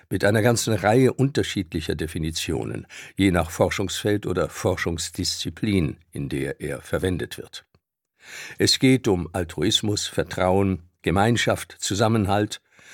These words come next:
und damit letztlich um den sozialen Kitt, der eine Gesellschaft zusammenhält und deren Funktionieren überhaupt erst erlaubt.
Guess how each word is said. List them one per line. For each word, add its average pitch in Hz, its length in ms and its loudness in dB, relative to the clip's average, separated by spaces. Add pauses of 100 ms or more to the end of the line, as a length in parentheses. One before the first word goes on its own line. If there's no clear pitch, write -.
(140)
und - 120 0
damit 113 260 4
letztlich 117 540 2
um 113 160 2
den 107 340 2
sozialen 107 720 2
Kitt, - 400 0 (380)
der 80 100 4
eine 80 160 2
Gesellschaft 90 640 0
zusammenhält 101 880 0 (240)
und 87 160 0
deren 87 220 0
Funktionieren 87 640 -2
überhaupt 82 500 -2
erst - 240 -4
erlaubt. - 540 -6